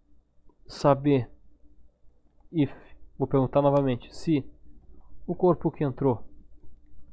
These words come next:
é um corpo vazio, ou seja, se não é o player que entrou ali,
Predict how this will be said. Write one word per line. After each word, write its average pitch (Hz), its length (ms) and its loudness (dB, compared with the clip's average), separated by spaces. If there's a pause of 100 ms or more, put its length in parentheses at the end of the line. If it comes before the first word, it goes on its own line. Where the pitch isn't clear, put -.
(4000)
é 135 100 4
um 131 120 2
corpo 135 360 2
vazio, 123 680 2 (2750)
ou 143 100 2
seja, 127 400 4
se - 180 -4
não 175 180 4
é 131 40 10
o 117 80 8
player 139 480 4 (280)
que 131 100 0
entrou 120 340 4
ali, 127 320 2